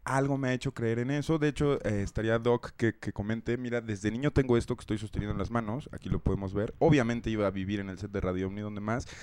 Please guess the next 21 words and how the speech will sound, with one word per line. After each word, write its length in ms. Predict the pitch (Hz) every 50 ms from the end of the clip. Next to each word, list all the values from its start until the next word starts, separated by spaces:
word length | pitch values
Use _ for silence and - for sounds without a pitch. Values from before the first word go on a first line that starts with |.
| - - - - - - -
Es 220 | - - - - -
un 360 | 147 151 147 151 151 147 131
pequeño 300 | - 135 - 143 147 147
elfito, 380 | 143 139 - - 220 - - 214
güey. 260 | 147 98 71 58 50 - - - - - - - -
Un 40 | -
pequeño 360 | - 127 - 143 139 143 143
elfo, 480 | 143 139 127 120 131 135 143 143 - - -
eh, 340 | 104 104 98 95 92 87 -
cuya 320 | - 113 107 101 98 101 98
leyenda, 840 | 98 98 95 98 107 120 120 117 117 117 117 113 113 110 113 - - - - - -
eh, 160 | - 92 98 98
esta 180 | - - 123
es 80 | 113 -
más 300 | 113 113 117 113 - -
nórdica, 500 | 123 127 131 127 113 113 - - 123 -
pero 220 | - 143 110 98
cuya 240 | - - 98 95 92
leyenda 500 | 87 90 95 95 95 104 107 110 113 110
dice 340 | 95 101 95 90 - 110 110
que, 260 | - - 139 107 73